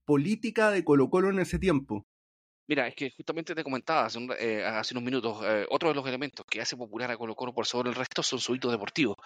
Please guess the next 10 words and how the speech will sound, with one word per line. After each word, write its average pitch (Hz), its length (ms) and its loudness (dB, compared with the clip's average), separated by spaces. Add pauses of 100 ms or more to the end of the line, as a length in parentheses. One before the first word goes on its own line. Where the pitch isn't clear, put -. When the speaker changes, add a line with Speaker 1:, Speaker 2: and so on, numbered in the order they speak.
(380)
Speaker 2:
Y 120 80 -4
entre 117 220 4
Speaker 1:
Ujú. 113 80 6
Speaker 2:
ellas 139 160 0
ahí 131 100 0
tenés 127 260 -2
el 127 100 -2
primer 135 260 -2
hito 147 260 -2
deportivo, 143 500 -2